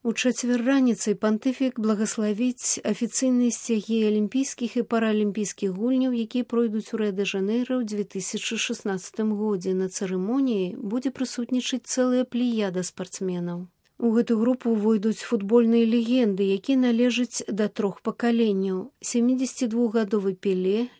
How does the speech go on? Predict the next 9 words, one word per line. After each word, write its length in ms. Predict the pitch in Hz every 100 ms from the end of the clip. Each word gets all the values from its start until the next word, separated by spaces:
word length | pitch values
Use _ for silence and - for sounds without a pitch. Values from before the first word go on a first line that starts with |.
| -
лепшы 400 | 226 233 - 254
футбаліст 560 | - 233 208 233 233 220
дваццатага 560 | 220 226 240 226 214
стагоддзя 560 | 220 - 220 220 220 214
па 160 | 214 214
версіі 400 | 220 - 233 202
футбольнай 560 | 214 196 220 214 208
камісіі 560 | 214 208 214 202 220 202
фіфа 560 | - 208 - 202 202